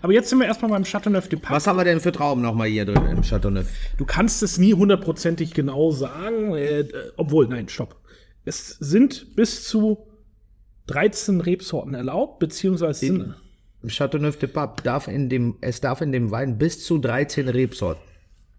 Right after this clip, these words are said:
Speaker 1: Es sind sogar eigentlich noch mehr, weil manche Rebsorten gibt's als Blanc und als Gris.
Speaker 2: Aha.
Speaker 1: Ähm, die werden dann immer noch separat gezählt. Ähm, es sind,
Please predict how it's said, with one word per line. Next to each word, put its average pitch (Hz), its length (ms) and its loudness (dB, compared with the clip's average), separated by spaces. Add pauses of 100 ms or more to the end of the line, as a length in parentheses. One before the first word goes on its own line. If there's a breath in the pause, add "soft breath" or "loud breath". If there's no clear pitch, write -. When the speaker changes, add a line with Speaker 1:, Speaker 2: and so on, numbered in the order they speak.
(340)
Speaker 1:
Es 127 140 -4
sind 185 140 4
sogar 160 320 -2
eigentlich 175 360 0
noch 127 140 -6
mehr, 180 300 0 (340 loud breath)
weil 127 120 -4
manche 156 440 0
Rebsorten 160 440 -2
gibt's - 240 -6
als - 400 -6
Blanc 175 480 0
und 147 160 -6
als - 280 -10
Gris. 208 480 2 (500 loud breath)
Speaker 2:
Aha. 135 280 0
Speaker 1:
Ähm, 143 180 0
die 131 220 -4
werden 143 160 0
dann 135 120 -2
immer 131 200 -4
noch 127 120 -2
separat 131 520 -8
gezählt. 208 480 2 (480 loud breath)
Ähm, 143 1120 -8 (540)
es - 180 -2
sind, 214 380 2